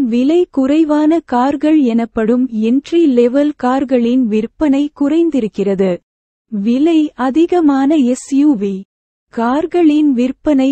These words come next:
அதிகரித்திருக்கிறது. பைக்குகளிலும் நூறு சி சி வரையுள்ள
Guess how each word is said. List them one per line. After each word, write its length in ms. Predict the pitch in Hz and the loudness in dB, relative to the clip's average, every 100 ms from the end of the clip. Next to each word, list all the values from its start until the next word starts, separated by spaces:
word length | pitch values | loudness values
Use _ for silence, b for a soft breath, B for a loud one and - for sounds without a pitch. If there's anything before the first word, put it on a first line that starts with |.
| 302 | -2
அதிகரித்திருக்கிறது. 1120 | 233 254 330 349 320 - 226 202 202 202 196 180 - _ _ _ _ - | -4 -2 0 0 -2 0 -2 -2 -2 0 0 -2 -6 _ _ _ _ -6
பைக்குகளிலும் 1000 | 233 285 - 359 359 320 277 262 285 294 254 | -2 -2 -2 -2 0 2 2 0 0 0 0
நூறு 440 | 233 254 320 359 | 0 2 4 2
சி 220 | - - 302 | 0 0 0
சி 220 | 320 - 302 | 0 0 0
வரையுள்ள 640 | 247 240 247 247 233 226 | 0 0 0 0 0 0